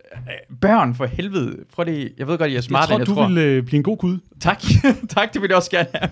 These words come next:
Speaker 1: min god. Men jeg kan virkelig sige, jeg har, jeg har mødt dine forældre.
Speaker 2: Ja, det er rigtigt.
Speaker 1: Og de var virkelig, altså ikke fordi de ikke skulle være søde. Jeg elskede at se, hvordan de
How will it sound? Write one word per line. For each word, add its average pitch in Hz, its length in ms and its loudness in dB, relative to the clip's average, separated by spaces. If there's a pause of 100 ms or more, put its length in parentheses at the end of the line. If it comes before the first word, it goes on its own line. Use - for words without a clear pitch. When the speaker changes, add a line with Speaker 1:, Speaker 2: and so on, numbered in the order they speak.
Speaker 1:
min 131 180 -6
god. - 100 -16 (420)
Men 233 200 0 (160)
jeg 175 120 -4
kan 208 140 -2
virkelig 214 200 -6
sige, 208 240 -2
jeg 165 100 0
har, 180 200 -4
jeg 160 100 -4
har 160 40 -4
mødt 196 220 -4
dine 147 140 -6
forældre. - 680 -8 (580)
Speaker 2:
Ja, 151 80 2
det 220 60 -6
er 247 100 -6
rigtigt. 220 240 -12 (1200)
Speaker 1:
Og 151 60 -8
de 226 100 0
var 202 80 4
virkelig, 190 400 -4
altså 156 120 -2
ikke 160 160 -6
fordi 127 140 -4
de 120 140 -6
ikke 139 100 -4
skulle 127 120 -10
være 113 60 -6
søde. 147 400 -2
Jeg 139 480 0
elskede 143 560 -6
at 120 120 -6
se, - 400 -8
hvordan 117 520 -6 (160)
de 127 200 -8